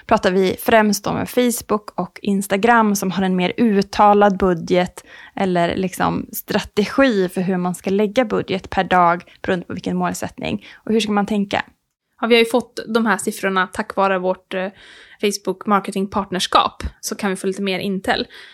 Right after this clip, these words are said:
Speaker 2: Så därför gäller just de här rekommenderade siffrorna för Facebook och Instagram och inte de andra kanalerna. Men det kan vara en riktvisning. Så beroende på vilken kampanjmålsättning man har, vi har ju de tre som Cecilia nämnde,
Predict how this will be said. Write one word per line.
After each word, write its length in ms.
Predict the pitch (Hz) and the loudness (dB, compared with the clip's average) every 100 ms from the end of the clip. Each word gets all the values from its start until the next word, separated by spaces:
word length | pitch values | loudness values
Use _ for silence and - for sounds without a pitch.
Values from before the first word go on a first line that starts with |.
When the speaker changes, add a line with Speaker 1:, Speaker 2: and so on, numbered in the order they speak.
| - - | -20 -8
Speaker 2:
Så 120 | 226 | 2
därför 380 | 247 247 240 226 | 4 4 4 2
gäller 360 | 208 190 190 | 2 0 0
just 200 | 190 190 | -2 -2
de 80 | 202 | -4
här 160 | 208 190 | -2 -2
rekommenderade 640 | 190 208 220 220 214 208 | 0 0 4 4 4 0
siffrorna 460 | - 190 - 185 190 | -4 -8 -6 -6 -2
för 220 | 185 202 | -4 -2
Facebook 420 | 226 214 - 208 | -2 -4 -4 -4
och 60 | 202 | -4
Instagram 580 | 196 240 285 269 285 | -4 -2 2 2 0
och 160 | - 220 | -2 -2
inte 540 | 202 202 185 180 196 - - | -2 -2 -2 -2 -2 -8 -8
de 140 | 190 | -2
andra 300 | 190 175 185 | -2 -2 -4
kanalerna. 520 | 196 220 - - - - - - - | -2 -2 -2 -4 -6 -8 -16 -20 -2
Men 260 | 320 311 | 0 2
det 80 | 285 | 0
kan 160 | 277 247 | 0 0
vara 100 | 202 | 2
en 60 | |
riktvisning. 720 | 208 208 - - - - 220 233 | 0 -6 -8 -8 -8 -10 -12 -12
Så 360 | - 247 - | 0 2 4
beroende 380 | 247 302 311 214 | 2 4 2 2
på 360 | 208 185 180 175 | 0 -2 0 0
vilken 600 | 214 190 - 196 190 185 | 0 -2 -4 -6 -4 -6
kampanjmålsättning 800 | - 214 247 240 196 185 - 233 | -4 -2 0 0 -2 -4 -8 -4
man 140 | 294 285 | -2 -2
har, 340 | 165 220 262 - _ - | -2 -2 -2 -10 _ -2
vi 80 | 226 | 2
har 60 | |
ju 60 | 196 | 2
de 160 | 190 | 0
tre 300 | 196 214 190 | -4 -6 -6
som 260 | 190 180 190 | -6 -8 -8
Cecilia 380 | 202 202 196 190 | -10 -8 -6 -4
nämnde, 340 | 190 190 247 | -4 -2 -4